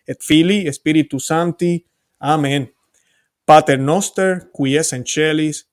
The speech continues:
sanctificetur nomen tuum, adveniat regnum tuum, fiat voluntas tua, sicut in cielo et in terra. Pane nostrum quotidiano da nobis hodie, et eniti nobis debita nostra, sicut et nos dimittimus debitoribus nostris,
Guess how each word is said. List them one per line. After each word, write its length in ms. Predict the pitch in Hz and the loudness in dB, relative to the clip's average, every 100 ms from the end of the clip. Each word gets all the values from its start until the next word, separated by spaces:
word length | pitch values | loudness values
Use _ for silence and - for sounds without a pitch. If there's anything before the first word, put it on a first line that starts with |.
| _ | _
sanctificetur 1000 | - 156 165 175 165 139 - 160 165 156 | -6 -4 -4 -4 -2 -4 0 -2 -2 -4
nomen 380 | 139 139 127 120 | -4 -4 -8 -4
tuum, 480 | 170 170 160 160 151 | 0 2 0 -4 -6
adveniat 560 | 131 131 165 190 165 | -4 0 2 2 0
regnum 360 | 139 147 143 131 | 0 0 -2 -6
tuum, 420 | - 165 160 156 151 - | -2 -2 0 -4 -10 -10
fiat 400 | - 175 185 170 | -4 0 0 -2
voluntas 720 | 135 143 151 147 139 120 - | -4 -2 -2 -4 -8 -12 -12
tua, 480 | - 151 151 147 147 _ - | -2 0 2 -2 -6 _ -14
sicut 460 | - 165 160 143 | -4 -2 -2 -4
in 100 | 123 | -6
cielo 580 | 123 - 156 156 156 151 - | -6 -2 0 0 0 -2 -6
et 220 | 135 135 | -6 -4
in 180 | 131 - | -6 -6
terra. 340 | 123 117 - - _ _ _ _ | -10 -10 -14 -20 _ _ _ _
Pane 280 | 139 147 143 | 0 2 2
nostrum 600 | 135 147 - - 165 160 | 0 -2 -2 -2 -2 -2
quotidiano 640 | 151 135 131 139 147 156 | -4 -4 -2 0 0 -2
da 120 | 147 135 | -2 -4
nobis 320 | 135 127 - | -6 -8 -4
hodie, 560 | 165 175 190 185 175 - | -2 -2 -2 -2 -4 -10
et 220 | - 135 | -12 -10
eniti 320 | 127 139 143 135 | -6 -6 -4 -4
nobis 320 | 139 147 139 | -4 -2 -2
debita 400 | 139 135 127 123 | -2 -4 -6 -6
nostra, 580 | 165 160 - 165 160 - _ | -6 -6 -6 -6 -6 -10 _
sicut 460 | - - 175 139 147 | -8 -4 -2 -4 -4
et 100 | 147 | -4
nos 420 | 139 147 151 - - | -4 -4 -4 -8 -4
dimittimus 880 | 139 139 160 139 135 147 185 190 139 | -2 -2 -2 -4 -2 -2 -4 -6 -4
debitoribus 880 | 143 135 131 143 143 147 139 127 | -2 -2 -2 -2 -2 -2 -4 -8
nostris, 640 | 143 151 175 - 190 196 | -6 -6 -8 -8 -6 -6